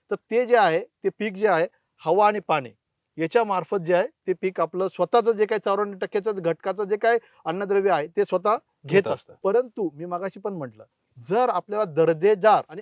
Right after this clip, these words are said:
Speaker 1: अधिक उत्पादन जर घ्यायचं असेल तर हे सहा टक्के देणं आपल्याला गरजेचं आहे.
Speaker 2: गरजेचं.
Speaker 1: जर शेतकऱ्याने असा विचार केला की मग जर चौऱ्याण्णव टक्के जर स्वतः जर पीक बनवतंय तर मला हे सहा टक्के देण्याची गरज काय, परंतु तसं नाहीये शेतकरी मित्रांनो. आपल्याला जर क्वालिटी उत्पादन घ्यायचं आहे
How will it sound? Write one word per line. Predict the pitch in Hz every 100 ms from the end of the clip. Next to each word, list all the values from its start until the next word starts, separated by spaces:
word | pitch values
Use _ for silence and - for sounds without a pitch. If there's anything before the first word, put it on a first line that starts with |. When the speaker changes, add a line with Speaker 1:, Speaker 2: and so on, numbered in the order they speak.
| -
Speaker 1:
अधिक | 180 214 240
उत्पादन | 202 226 220 226 220
जर | 214
घ्यायचं | 151 143 - 196
असेल | 175 - 202 -
तर | 240
हे | 180 214 -
सहा | 185 196
टक्के | 208 196 226
देणं | 190 175
आपल्याला | 160 160 156
गरजेचं | 127 101 - 113
आहे. | 101
Speaker 2:
गरजेचं. | 92 _ _ 117
Speaker 1:
जर | 135 226 226
शेतकऱ्याने | 185 - 214 214
असा | 202 208
विचार | 202 180 202
केला | 208 202 190
की |
मग | 196 202 175
जर | 208
चौऱ्याण्णव | 185 185 202 208
टक्के | 202 202 - 214 - _ _ -
जर | 175 - _ _ _ -
स्वतः | 151 226
जर | 226 233 -
पीक | 208
बनवतंय | 196 214 220 220
तर |
मला | 214 220
हे | 208
सहा | 202
टक्के | 190 190 196
देण्याची | 190 190
गरज | 185 190 165 -
काय, | 113 -
परंतु | 180 196 196
तसं | 185 208
नाहीये | 202 170 139
शेतकरी | 135 143
मित्रांनो. | 147 143 143 156 208 _ _ -
आपल्याला | 135 - 202 214
जर | 202 208 202
क्वालिटी | 175 170 185 196
उत्पादन | 185 190 180 175
घ्यायचं | 135 131 175
आहे | 160 131